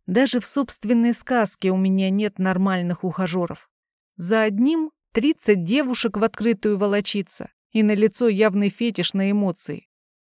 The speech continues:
А другой вроде весь такой милый и положительный, да только ни одного маломальски мужского поступка не сделает. А, надоело оно мне все. Тьфу на них.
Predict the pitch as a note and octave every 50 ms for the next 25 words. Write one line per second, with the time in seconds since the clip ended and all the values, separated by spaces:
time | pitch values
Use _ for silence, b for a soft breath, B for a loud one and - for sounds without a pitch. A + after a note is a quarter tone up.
0 | _ - F#3 F#3 D#3+ G3+ G3+ A3 G#3 G#3 D4 F4 E4 A3 F3+ G3+ C4+ C4+ F#3+ G#3+
1 | G#3 A3 B3 - - - G#3 - - G#3+ G3+ F#3+ F#3+ G#3+ B3+ D4+ D4 B3+ G#3+ G3
2 | F#3+ - F#3+ - - G3 F#3+ F#3+ F#3+ F3+ B3 C4+ A#3+ - F3 E3 D#3+ D#3+ F3 _
3 | _ _ _ _ _ - G#3+ A3 A#3 G3+ B3+ B3 A3 - A#3+ A3+ A3 A3+ A3+ A3+
4 | G3+ F3+ G3+ A3+ A#3 A3 C4 C4 A3+ G#3+ A3+ A3 G#3+ G#3+ G#3+ A3 A3 G#3+ G3 -
5 | - - G#3 G3+ G3+ G#3 - - - - G#3+ F#3+ F#3 - G#3 G#3 - - - G3+
6 | E3 - - F3 E3+ F3 F3+ F3 D#3+ D#3+ F#3 F3+ D#3+ D#3+ E3+ - _ _ _ _
7 | _ _ _ _ _ _ _ _ _ _ - A#3+ C4 C#4+ C#4+ C#4 C#4 C4 B3 A#3+
8 | G#3+ G3+ G3+ G3+ F3 A3 A#3 A3+ B3+ D#4+ F4 D4+ A#3 G#3 G3 F#3+ F#3+ G3 G3 G3
9 | F#3+ F#3+ F#3+ F3+ - - - - F#3+ F#3 E3+ F3 F#3+ - _ _ _ _ _ _
10 | _ _ _ - - - - D4+ D4+ A3 F3+ E3+ E3 E3 D#3 D#3 - -